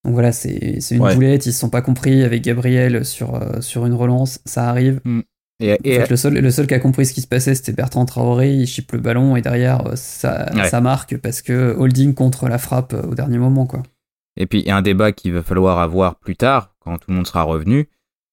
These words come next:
Speaker 3: Euh, quand Tierney va jouer à gauche, qui jouera à droite ?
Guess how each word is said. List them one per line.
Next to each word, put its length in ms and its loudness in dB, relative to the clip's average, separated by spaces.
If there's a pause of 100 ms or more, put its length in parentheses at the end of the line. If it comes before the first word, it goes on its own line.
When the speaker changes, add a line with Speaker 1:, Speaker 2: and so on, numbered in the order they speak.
Speaker 3:
Euh, 480 0
quand 180 -2
Tierney 720 2 (260)
va 180 0
jouer 220 -2
à 60 -2
gauche, 440 0
qui 280 0
jouera 260 0
à 40 2
droite ? 380 0